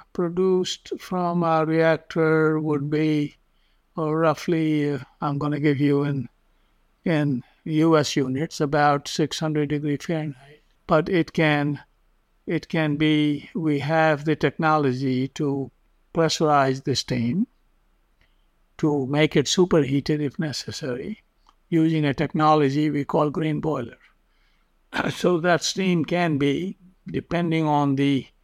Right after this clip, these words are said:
need for a particular site, we can process that steam further to increase its pressure,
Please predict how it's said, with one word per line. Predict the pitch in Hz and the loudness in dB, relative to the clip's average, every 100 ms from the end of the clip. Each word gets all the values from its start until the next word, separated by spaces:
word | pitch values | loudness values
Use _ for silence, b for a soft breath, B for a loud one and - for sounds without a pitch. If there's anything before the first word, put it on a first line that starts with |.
| _ _ - | _ _ -8
need | 147 160 185 156 151 147 | -4 0 0 0 -4 -6
for | 147 143 | -2 -2
a | |
particular | - 131 156 147 147 139 | -2 -4 -4 -2 -2 -2
site, | - 175 151 120 - - _ _ _ - | -2 -2 -2 -2 -8 -18 _ _ _ -10
we | - 160 175 | 0 4 4
can | - 170 160 135 | 2 0 2 0
process | - 156 151 - 151 - | 0 2 2 0 -2 -2
that | 151 127 | -4 -4
steam | - 160 147 120 | -4 -2 0 0
further | 165 156 127 120 120 _ _ _ _ | 2 2 2 -2 -6 _ _ _ _
to | 156 | -2
increase | 143 131 - 175 175 151 | -2 -2 0 2 2 0
its | 139 - | -2 -2
pressure, | 143 - - 226 226 | -2 0 0 2 0